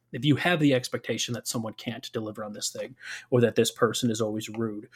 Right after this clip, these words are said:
or that this person is always selfish, you're gonna start to treat them like that, and often that's going to, even if it doesn't cause them to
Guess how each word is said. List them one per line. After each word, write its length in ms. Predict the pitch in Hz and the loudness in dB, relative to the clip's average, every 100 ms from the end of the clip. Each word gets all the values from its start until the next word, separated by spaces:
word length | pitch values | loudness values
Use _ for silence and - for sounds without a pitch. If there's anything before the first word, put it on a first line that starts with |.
| - - - | -16 -14 0
or 120 | 113 | 2
that 140 | 107 | 4
this 160 | 117 - | 2 2
person 360 | 131 110 - | 2 2 0
is 120 | 113 117 | -2 -2
always 260 | 107 113 | -2 0
selfish, 580 | - 170 - 117 - - _ - - - - | 4 4 2 -4 -6 -10 _ -20 -18 -18 0
you're 100 | 127 | 4
gonna 120 | 143 | 4
start 220 | 131 127 123 | 4 0 0
to 60 | |
treat 260 | 120 151 151 | 2 2 4
them 140 | 123 | 2
like 220 | 113 110 - | 2 -2 -4
that, 240 | 107 - - | -4 -6 -6
and 240 | 113 110 - | -6 -6 -4
often 420 | 127 131 131 117 | -4 0 2 2
that's 240 | 117 120 | 0 -2
going 260 | - 123 120 | 0 2 0
to, 280 | - 117 117 | 0 0 2
even 220 | 139 135 | 4 4
if 120 | 127 | 4
it 80 | 123 | 4
doesn't 280 | 123 117 113 | 4 4 0
cause 320 | - 123 113 | -4 -2 0
them 140 | 123 | -2
to 80 | 107 | -4